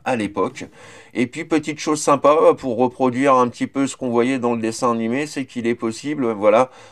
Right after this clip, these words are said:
de décrocher donc ces petites armes dorsales et puis de venir les positionner juste ici. Alors, je ne sais pas trop dans quel sens ça se met.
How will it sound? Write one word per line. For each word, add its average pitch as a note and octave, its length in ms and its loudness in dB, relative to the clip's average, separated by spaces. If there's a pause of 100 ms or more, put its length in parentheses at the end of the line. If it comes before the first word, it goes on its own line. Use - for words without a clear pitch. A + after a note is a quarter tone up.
de C3 180 -2
décrocher C3 540 -2
donc A#2+ 220 -4
ces C#3+ 160 -4
petites A#2+ 340 -8
armes B2+ 400 2
dorsales A2+ 640 4 (480)
et G#2+ 120 -2
puis C#3 260 -6
de A#2 160 0
venir A2+ 640 0
les A#2+ 260 0
positionner B2 880 -6 (680)
juste A#2+ 360 -10
ici. A#2 400 -8
Alors, D2 220 -6
je G#2 100 -12
ne A2+ 60 -10
sais G#2 160 -14
pas - 160 -8
trop F2 200 -12
dans G#2 140 -8
quel F#2+ 200 -12
sens F#2 260 -12
ça D#2+ 140 -12
se - 120 -20
met. G2 300 -4